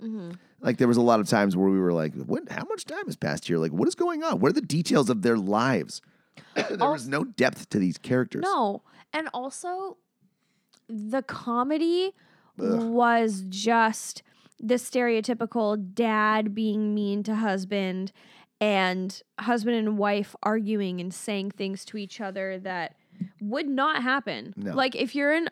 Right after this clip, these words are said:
Speaker 1: an argument with your S O, you're not gonna be like, "Oh, you're complaining about our sex life? We'll pull over. We'll have sex right now." Like, that doesn't happen.
Speaker 2: No.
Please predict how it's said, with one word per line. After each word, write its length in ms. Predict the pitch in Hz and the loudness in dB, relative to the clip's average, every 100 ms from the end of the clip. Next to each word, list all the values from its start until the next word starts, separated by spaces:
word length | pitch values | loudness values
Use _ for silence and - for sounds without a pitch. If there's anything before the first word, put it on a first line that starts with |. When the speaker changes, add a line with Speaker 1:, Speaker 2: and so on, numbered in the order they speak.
| - - | -6 -6
Speaker 1:
an 140 | 277 | -2
argument 520 | - 233 254 254 233 - _ | 0 -2 -2 -6 -8 -10 _
with 360 | 220 240 - - | -4 -4 -6 -18
your 220 | 208 233 - | -8 -6 -2
S 240 | 226 220 | -4 -2
O, 140 | 208 214 | -2 0
you're 160 | 262 262 | 0 0
not 240 | 247 254 | 0 -2
gonna 140 | 254 233 | -4 -4
be 200 | 254 240 | -2 0
like, 280 | 226 208 - - - | 0 -2 -6 -16 0
"Oh, 300 | 466 539 480 339 | 4 6 6 4
you're 100 | 277 | 0
complaining 460 | 311 247 381 370 370 | -4 0 0 0 0
about 220 | 415 415 | -2 -2
our 120 | 415 | -6
sex 360 | 403 440 - 494 | -10 -12 -12 -10
life? 220 | 523 539 - - | -10 -12 -18 2
We'll 180 | 494 571 | 4 8
pull 300 | - 508 539 554 587 | 8 6 4 4 2
over. 200 | 466 440 | 0 0
We'll 260 | 466 539 480 | 2 2 0
have 100 | 330 | -4
sex 380 | - 330 - 453 | -6 -6 -6 -4
right 300 | 480 466 427 523 508 | 0 2 2 0 0
now." 140 | 339 294 | 0 0
Like, 240 | 320 302 - - - - | -2 -2 -12 -20 -4 4
that 240 | 311 254 | 4 6
doesn't 340 | 302 320 294 | 4 4 2
happen. 600 | 302 277 269 226 202 170 | 2 2 2 0 -2 0
Speaker 2:
No. 180 | 123 82 | -2 -2